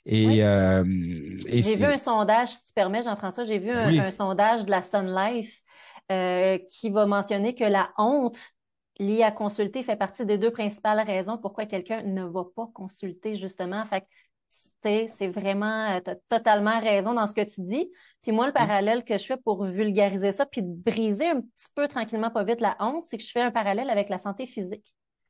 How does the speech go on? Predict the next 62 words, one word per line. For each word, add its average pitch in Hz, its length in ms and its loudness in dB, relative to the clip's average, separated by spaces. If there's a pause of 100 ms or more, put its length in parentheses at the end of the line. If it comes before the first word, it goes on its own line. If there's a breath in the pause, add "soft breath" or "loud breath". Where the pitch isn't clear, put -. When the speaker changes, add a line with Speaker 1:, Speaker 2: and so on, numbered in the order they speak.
Speaker 2:
Si - 160 -16
t'as 240 100 2
mal 311 220 0
à 254 80 2
l'épaule, 202 500 0
par 175 140 -10
exemple, - 360 -14
tu - 100 -12
lèves 208 160 -4
de 185 80 -2
quoi 196 200 -6
tout 208 160 -18
croche, - 380 -14
puis - 100 -20
t'as 180 80 -8
mal 208 200 -6
à 185 80 -4
l'épaule, 190 600 -6 (720)
puis 269 260 -4
que 247 460 2 (140)
t'attends, 196 360 -2
tu - 100 -16
fais 254 120 -10
ton 220 160 -8
tough. « - 240 -16 (240)
Ah, 262 300 -8
moi, 247 100 -6
l'endurer, 196 420 -6
ça 220 120 -8
va 226 100 -2
passer. » 190 440 -6
Puis - 180 -8
tu, - 180 -20
tu, - 220 -20
tu - 160 -4
le 208 60 2
manipules 247 400 2
de 269 60 0
la 202 100 2
même 247 220 0
façon 220 380 -2 (340)
pendant 196 220 0
une 220 80 0
semaine. 208 460 -2 (540)
Mais 214 80 -2
là, 294 100 2
tout 285 100 -4
d'un 240 140 0
coup, 302 120 -4
t'as - 100 4
pas 233 200 0
juste 240 220 0
mal 277 120 4
à 254 80 8
l'épaule, 262 320 6
t'as 240 120 4
rendu 226 280 2
mal 269 200 4
à 254 80 8
l'épaule 240 320 4
jusqu'au 240 400 2
coude. 254 360 2